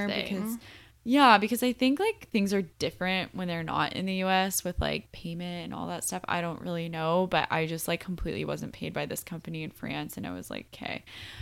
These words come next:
Speaker 2: But, um, yeah, make sure you're taking on, like,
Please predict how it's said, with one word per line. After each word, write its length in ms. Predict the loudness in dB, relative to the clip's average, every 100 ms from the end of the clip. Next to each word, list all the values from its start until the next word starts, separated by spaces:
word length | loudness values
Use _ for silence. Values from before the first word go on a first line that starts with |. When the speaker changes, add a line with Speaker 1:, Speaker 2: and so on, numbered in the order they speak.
| -10
Speaker 2:
But, 440 | -4 4 6 4 2 0
um, 460 | 4 6 4 0 -6 -14 -18 -18 -20 _ _ _ -20 0
yeah, 240 | 6 6 4 -4 2
make 180 | 4 6
sure 400 | 6 6 6 2
you're 280 | 0 2 4
taking 320 | 2 -4 0
on, 200 | 0 0
like, 320 | 0 -2 -6